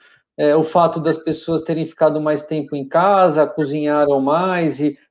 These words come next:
acabaram comprando mais, é, itens, principalmente de, de massas,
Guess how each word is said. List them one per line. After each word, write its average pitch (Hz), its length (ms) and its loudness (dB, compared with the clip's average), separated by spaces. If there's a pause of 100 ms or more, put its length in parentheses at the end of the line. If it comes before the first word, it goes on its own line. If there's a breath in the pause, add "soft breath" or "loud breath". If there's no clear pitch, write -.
acabaram 156 500 2
comprando 151 540 -4
mais, 147 580 -2
é, 143 300 2
itens, 143 400 -4
principalmente 143 800 -4
de, 131 460 -2
de 135 180 -2
massas, 165 760 2